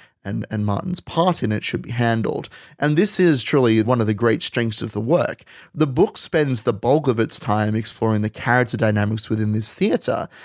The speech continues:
and Marsh really works to capture the atmosphere in the final week before a big play is opened. As a student of drama myself, I felt recollections of my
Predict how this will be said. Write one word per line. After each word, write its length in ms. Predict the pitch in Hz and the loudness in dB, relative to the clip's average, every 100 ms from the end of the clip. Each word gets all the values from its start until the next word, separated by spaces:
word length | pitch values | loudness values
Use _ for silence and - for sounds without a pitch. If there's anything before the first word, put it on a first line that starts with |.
| - - | -12 -2
and 160 | 170 | 2
Marsh 320 | 180 226 254 - | 2 2 0 0
really 180 | 269 | 0
works 680 | 190 117 120 113 - - - - - - | 0 2 4 6 4 -2 -4 -6 -18 -14
to 80 | - | -10
capture 500 | - 156 - - 165 | -4 -2 -2 -2 0
the 180 | 156 - | -2 -2
atmosphere 580 | 170 - 123 - 113 107 | -6 -4 -6 -2 0 0
in 100 | 104 | 0
the 60 | |
final 480 | 104 - 131 135 143 | -4 -4 -2 2 2
week 240 | 110 107 - | 0 -2 -4
before 280 | - - | -8 -4
a 40 | 107 | -2
big 220 | 117 110 | -4 -6
play 220 | - 113 | -2 2
is 120 | 110 | 4
opened. 360 | 135 139 135 101 - - - | 4 4 2 -2 -6 -20 -10
As 260 | 123 135 156 | -2 0 2
a 80 | 175 | 0
student 400 | - 214 175 127 | 2 0 2 0
of 60 | |
drama 260 | 107 127 117 | 2 2 4
myself, 640 | 110 110 - 320 - - | 2 2 2 2 0 0
I 80 | - | 0
felt 240 | 110 117 | 2 2
recollections 680 | 131 131 113 120 131 - 117 | 2 0 2 2 2 -2 -2
of 120 | 110 | 0
my 160 | 110 110 | 0 -2